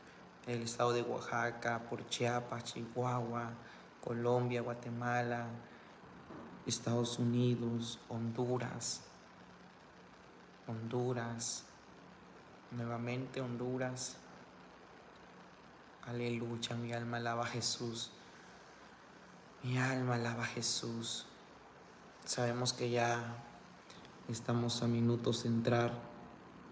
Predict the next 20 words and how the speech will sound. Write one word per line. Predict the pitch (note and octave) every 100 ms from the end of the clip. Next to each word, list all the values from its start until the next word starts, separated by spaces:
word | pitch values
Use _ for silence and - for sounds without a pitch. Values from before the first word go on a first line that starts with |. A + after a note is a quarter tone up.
| - - - - - -
a | A2+
diecinueve | A#2 A2+ - A#2 A#2 A#2 A#2+
de | A2+
septiembre | - - - B2 A#2+ B2 B2 A#2
de | A#2
este | A2+ A#2
año | A#2 A#2 A#2
dos | A2+ A2 B2
mil | A#2+
veintitrés. | A#2 A#2 A#2 A#2 B2 B2 B2 - - - - - - - - -
Miren, | B2+ A#2+ B2
mis | B2 -
hermanos, | A#2+ A#2+ B2 B2 -
yo | B2+
no | C3
digo | C3 C3+ B2+ B2
que | A#2+
va | A#2
a | A#2
pasar. | A#2 - B2 B2+ -